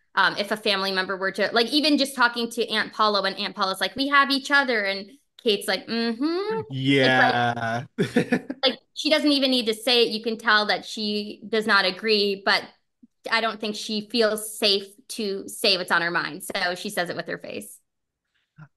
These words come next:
Speaker 2: Um, you have one scene, and, and I, and I think from a writing perspective, it's maybe my favorite scene.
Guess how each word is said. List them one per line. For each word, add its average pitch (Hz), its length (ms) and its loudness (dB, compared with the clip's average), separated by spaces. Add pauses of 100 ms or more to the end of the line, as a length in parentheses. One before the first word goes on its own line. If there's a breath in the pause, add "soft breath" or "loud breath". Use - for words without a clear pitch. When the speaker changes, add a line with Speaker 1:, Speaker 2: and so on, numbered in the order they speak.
Speaker 2:
Um, 143 500 0
you 143 160 -8
have 156 340 0
one 127 320 0
scene, 110 580 -8
and, 135 140 0
and 131 180 0
I, 123 120 0
and 123 180 -4
I 127 80 0
think 135 320 -2
from 139 160 -4
a 120 80 0
writing 117 460 -2
perspective, 110 760 -8
it's 120 200 -10
maybe 113 360 -6
my 110 120 -8
favorite 110 420 -8
scene. 107 500 -12